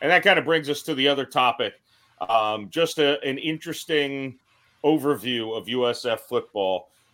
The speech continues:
Um, as someone, uh, who graduated U S F quite a while ago, um, I went to U S F during basically the Matt Grothe years from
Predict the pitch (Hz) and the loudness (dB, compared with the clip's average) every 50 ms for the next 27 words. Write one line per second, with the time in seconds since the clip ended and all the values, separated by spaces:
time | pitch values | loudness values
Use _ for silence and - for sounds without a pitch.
0 | _ - - 107 104 101 101 98 98 95 98 104 - 113 113 107 - - - 139 | _ -8 -4 -2 0 0 0 0 0 -2 -4 -6 -6 -6 -6 -6 -4 -4 -2 -2
1 | 127 123 120 117 117 117 113 113 110 117 110 - _ _ - 117 113 110 107 101 | -2 0 0 0 0 -2 -4 -6 -12 -16 -18 -20 _ _ -4 -2 -2 0 0 0
2 | 101 98 98 95 98 95 _ _ _ _ _ - 127 107 120 113 110 101 - - | 0 -2 -2 -4 -8 -10 _ _ _ _ _ -16 -12 -10 -10 -10 -10 -12 -8 -4
3 | 123 113 110 117 120 117 117 110 107 101 101 95 - 107 107 104 101 95 - - | 0 0 2 0 0 -2 -2 -2 -2 -2 -4 -6 -8 -6 -4 -2 -2 -2 -2 -4
4 | 113 107 101 95 - - _ _ _ _ _ _ _ _ _ _ - - 180 170 | -2 -2 -2 -2 -4 -10 _ _ _ _ _ _ _ _ _ _ -4 2 2 4
5 | 139 120 120 120 113 110 101 95 95 85 92 95 95 101 98 - _ _ _ _ | 4 6 8 10 10 10 8 4 0 -2 -2 -2 -2 -2 -2 -4 _ _ _ _
6 | _ _ _ _ _ - - 107 104 101 101 101 98 95 98 95 98 - - 135 | _ _ _ _ _ -6 -2 0 0 2 0 0 -2 -2 -4 -8 -8 -2 2 4
7 | 151 156 151 147 170 196 185 - - 165 156 139 131 131 127 117 113 - - 127 | 4 4 4 4 2 2 2 0 -4 -6 -4 -2 0 2 2 2 2 0 0 0
8 | 120 113 113 113 - - - _ _ _ _ _ _ _ _ _ _ _ _ _ | 0 2 0 0 -2 -6 -20 _ _ _ _ _ _ _ _ _ _ _ _ _
9 | _ _ _ _ 107 - 139 135 131 120 107 135 131 131 - - 139 127 117 107 | _ _ _ _ -10 -6 -4 -2 -2 -2 -2 -2 -2 -2 -2 -4 -6 -6 -4 0
10 | 113 117 123 95 92 107 113 123 120 - 101 92 85 82 80 78 - - - - | 0 0 0 0 -2 -4 -2 -2 -4 -4 -6 -10 -10 -10 -12 -12 -14 -16 -16 -16
11 | 92 90 82 82 | -16 -16 -16 -16